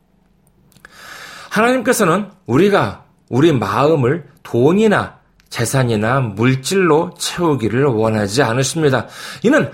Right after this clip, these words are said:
아무리 채워줘봤자 텅 빈 것이나 마찬가지이기 때문입니다. 우리 마음을 생명으로 채우셔야 합니다. 그렇다면은 생명이 무엇입니까?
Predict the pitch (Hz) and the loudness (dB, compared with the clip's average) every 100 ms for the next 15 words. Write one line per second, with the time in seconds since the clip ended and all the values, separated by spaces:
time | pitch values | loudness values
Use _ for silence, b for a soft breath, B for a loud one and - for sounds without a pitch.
0 | B 110 120 175 196 208 240 - - 269 | B -6 -2 0 2 0 -2 -4 -4 -2
1 | 277 254 190 127 - 120 156 - - - | 0 0 -2 -2 -4 -4 -6 -14 -20 -8
2 | 202 208 208 165 120 127 139 120 113 - | -4 -2 -2 -4 -4 -2 0 0 -2 -2
3 | 117 170 127 92 - - 196 220 185 180 | -2 -4 -6 -12 -10 -6 -2 -2 -2 -2
4 | 160 175 175 151 127 113 - - _ _ | -2 -4 -2 -2 -2 -4 -8 -12 _ _
5 | _ _ _ B B B B B B B | _ _ _ B B B B B B B
6 | B 117 127 131 110 107 113 120 110 135 | B 0 2 2 2 2 0 0 -4 -6
7 | 151 _ - - - 226 220 208 196 180 | -10 _ -12 -8 -4 0 2 4 4 2
8 | 160 156 170 - - 190 175 - 143 139 | 2 2 0 -2 -4 0 0 0 -2 -2
9 | 131 131 117 101 85 - _ _ _ _ | -2 -2 -2 -4 -8 -16 _ _ _ _
10 | _ _ _ B B B - 233 294 302 | _ _ _ B B B -2 0 2 2
11 | 180 104 - - - - 277 226 226 262 | 0 -2 -10 -14 -10 -2 0 2 0 -2
12 | 185 151 135 139 110 - 92 - | 0 0 0 -2 -6 -6 -16 -18